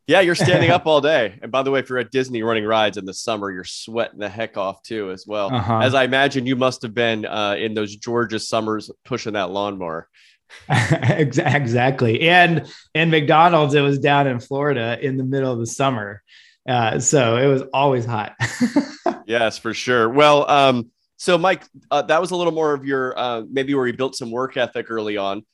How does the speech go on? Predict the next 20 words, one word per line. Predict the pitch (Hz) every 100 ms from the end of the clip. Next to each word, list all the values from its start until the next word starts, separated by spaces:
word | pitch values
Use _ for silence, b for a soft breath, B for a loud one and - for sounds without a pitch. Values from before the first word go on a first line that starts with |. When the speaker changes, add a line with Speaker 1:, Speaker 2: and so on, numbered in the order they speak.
| _ _
Speaker 1:
Uh, | 123 131
tell | - 170 190
us, | 196 - -
uh, | 135 147
your | 135 139
educational | 143 139 143 147 151 147 127
journey, | 107 113 117 120 127 127
particularly | 131 - 147 139 127
from | 120 127 113
high | 113 131
school | 131 - 117
to |
college | 110 - 123 120 113
to | 107
grad | 98 120 113
school, | - 120 113
the |
Naval | 107 113 113 110
War | 113
College, | 113 113 110 101